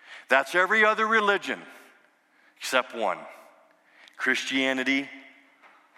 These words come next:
goes one more step. God is a saving God. So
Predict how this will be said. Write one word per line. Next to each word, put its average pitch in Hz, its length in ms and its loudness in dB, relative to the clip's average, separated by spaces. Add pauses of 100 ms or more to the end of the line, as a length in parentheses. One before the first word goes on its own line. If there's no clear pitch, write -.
(140)
goes 107 480 0
one 120 520 -4 (100)
more 101 560 -6 (240)
step. - 500 -16 (1300)
God 113 540 2 (440)
is 98 140 -8
a 95 80 -6
saving 107 500 -4
God. 82 220 -4
So 160 220 0